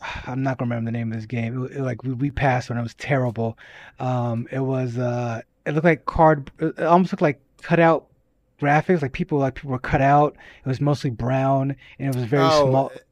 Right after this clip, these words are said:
Speaker 2: it was,
Speaker 1: What was
Speaker 2: uh,
Speaker 1: that?
Speaker 2: Ap-, Apocalypsis.
Speaker 1: Yeah, yeah. Like,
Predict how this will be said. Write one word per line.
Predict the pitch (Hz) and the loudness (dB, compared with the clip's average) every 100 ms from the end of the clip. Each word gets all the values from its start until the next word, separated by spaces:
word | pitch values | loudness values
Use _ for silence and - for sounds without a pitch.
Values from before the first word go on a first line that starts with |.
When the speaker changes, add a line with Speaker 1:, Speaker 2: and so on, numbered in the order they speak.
| 175 | -4
Speaker 2:
it | 165 | -4
was, | 165 - | -4 -6
Speaker 1:
What | 156 | -4
was | 143 | 0
Speaker 2:
uh, | 147 147 147 127 | 2 4 4 0
Speaker 1:
that? | |
Speaker 2:
Ap-, | 135 135 _ | -4 -8 _
Apocalypsis. | 139 175 170 135 135 - 110 - - _ _ _ - - | -6 -4 -4 -4 -6 -6 -10 -12 -18 _ _ _ -20 -8
Speaker 1:
Yeah, | 156 165 156 160 156 127 113 | 2 6 8 8 6 2 0
yeah. | 131 139 117 - - - _ | 0 0 -2 -6 -18 -20 _
Like, | 165 156 - | 0 0 -2